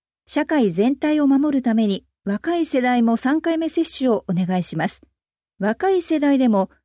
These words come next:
感染すると重症化することや、長い間後遺症に悩まされることがあります。区内感染者数、五月一日から十六日。十代以下、五百四十人。二十代、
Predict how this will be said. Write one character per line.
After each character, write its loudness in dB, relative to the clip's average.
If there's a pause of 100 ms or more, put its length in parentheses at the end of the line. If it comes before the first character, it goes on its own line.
感 -2
染 -4
す -4
る 0
と 0
重 2
症 0
化 0
す -2
る 0
こ 0
と 0
や、 0 (240)
長 0
い 0
間 0
後 0
遺 2
症 0
に 4
悩 2
ま 2
さ -2
れ 0
る 2
こ 0
と 0
が -2
あ 0
り 0
ま 0
す。 -14 (1400)
区 -4
内 0
感 0
染 2
者 -2
数、 -6 (340)
五 0
月 -4
一 0
日 -4
か -6
ら -8
十 0
六 -2
日。 -4 (760)
十 2
代 2
以 -4
下、 -4 (160)
五 -2
百 -2
四 4
十 2
人。 -4 (460)
二 2
十 2
代、 -2